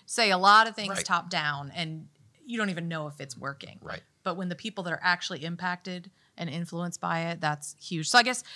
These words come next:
Speaker 1: like, wrapping up, and you've kind of already touched on this, but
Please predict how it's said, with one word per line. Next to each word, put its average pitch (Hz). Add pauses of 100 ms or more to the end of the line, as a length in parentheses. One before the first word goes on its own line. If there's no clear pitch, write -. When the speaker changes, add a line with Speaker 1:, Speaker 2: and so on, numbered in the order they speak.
(160)
Speaker 1:
like, 226
wrapping 233
up, 196
and 202
you've 214
kind 339
of 320
already 175
touched 208
on 160
this, 156
but 156